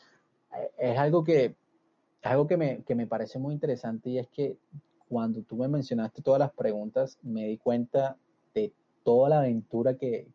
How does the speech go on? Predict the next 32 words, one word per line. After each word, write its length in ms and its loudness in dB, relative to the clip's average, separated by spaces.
que 160 -8
había 220 -4
vivido 540 -4
hasta 340 -8
la 160 0
época, 380 -2
y, 280 -10
y 200 -6
eso 200 -6
nadie 220 0
te 80 2
lo 120 4
pregunta. 460 -2
Y 240 -2
yo 120 0
sé 160 -4
que 200 0
todas 200 6
las 140 2
personas 560 -6
que, 420 -4
que 560 -8
en 120 -8
estos 240 -4
momentos, 420 -4
bueno, 200 -4
todas 140 -2
las 100 -6
personas 360 -6
no, 220 -6
absolutamente 800 0
todas 320 2